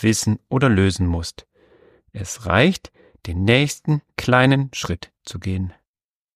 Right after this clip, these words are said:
Ich hoffe nun, dass diese Folge dir geholfen hat, einen Moment der Ruhe zu finden und dir neue Perspektiven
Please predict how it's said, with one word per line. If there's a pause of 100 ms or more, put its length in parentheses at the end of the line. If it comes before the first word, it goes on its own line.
(1400)
Ich
hoffe
nun, (540)
dass
diese
Folge
dir
geholfen
hat, (340)
einen
Moment (300)
der
Ruhe
zu
finden (360)
und
dir
neue (360)
Perspektiven